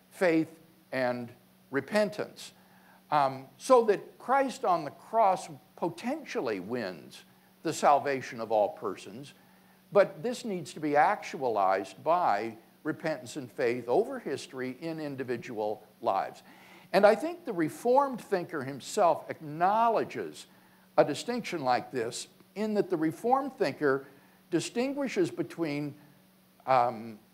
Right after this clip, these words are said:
redemption as accomplished and as applied.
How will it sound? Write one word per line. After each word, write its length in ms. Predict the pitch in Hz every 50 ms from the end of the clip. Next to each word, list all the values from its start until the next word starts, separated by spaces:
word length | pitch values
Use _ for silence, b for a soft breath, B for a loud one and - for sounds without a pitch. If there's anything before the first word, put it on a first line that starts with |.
| _ -
redemption 760 | 160 165 151 143 208 226 254 269 - - - 160 127 127 135
as 280 | - 143 147 147 143 -
accomplished 1000 | 143 123 - - - - 220 254 285 294 294 - 330 330 330 339 - - - - b b b b b b b -
and 280 | 175 180 185 180 170
as 200 | 170 165 156 -
applied. 760 | 151 - - - - - 175 180 160 151 123 90 62 62 -